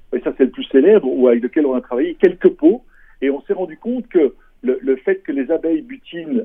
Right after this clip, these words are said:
dans, dans, sur, sur les balcons, avec, avec évidemment une diversité qu'on ne peut pas retrouver dans un champ, on va avoir des miels qui sont plus complexes,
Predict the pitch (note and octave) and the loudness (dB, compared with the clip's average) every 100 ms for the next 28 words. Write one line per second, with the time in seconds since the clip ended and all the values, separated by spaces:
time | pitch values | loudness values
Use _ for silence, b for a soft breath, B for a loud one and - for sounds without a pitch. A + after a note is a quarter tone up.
0 | - A2 B2+ B2 A2+ A2+ A2 - A#2 A2+ | -6 0 0 2 0 -2 -4 -4 -4 -2
1 | A#2+ G#2+ D3 D3+ C#3+ C#3 C3 A#2+ A#2+ - | -4 2 2 2 -4 0 0 0 -4 -6
2 | A#2 A#2+ A#2 C3 C3+ D3+ C#3+ C3 F3 F3+ | -8 -6 -6 -2 0 0 -2 -4 2 2
3 | F#3+ - E3+ - E3+ D#3 b b b - | 2 -8 -18 -2 0 0 b b b -4
4 | C3 - A#2 C3 E3 - C#3 C3 B2 A#2+ | -2 -2 -8 -6 -6 -8 -2 0 0 -2
5 | A#2+ - F3+ A3+ A#3+ b b b B2 C#3+ | -6 -6 -8 -8 -10 b b b -4 0
6 | G#3 F#3+ D#3+ C#3+ C3 F#3 G#3 D#3+ - C#3+ | 0 0 -2 -4 0 0 0 -8 -12 -16
7 | - G3 G3+ G3+ E3 D#3+ | -12 -4 -2 2 0 0